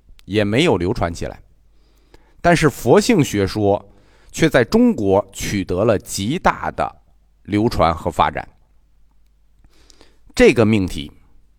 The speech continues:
就是佛性论的命题，是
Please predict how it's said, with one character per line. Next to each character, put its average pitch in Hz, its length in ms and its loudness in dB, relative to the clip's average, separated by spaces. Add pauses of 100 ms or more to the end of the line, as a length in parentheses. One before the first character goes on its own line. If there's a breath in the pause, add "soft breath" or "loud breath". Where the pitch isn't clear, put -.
就 107 160 -4
是 92 140 -6
佛 120 260 2
性 156 220 0
论 139 160 4
的 95 80 -4
命 90 200 -6
题， 65 300 -16 (460 soft breath)
是 - 380 -2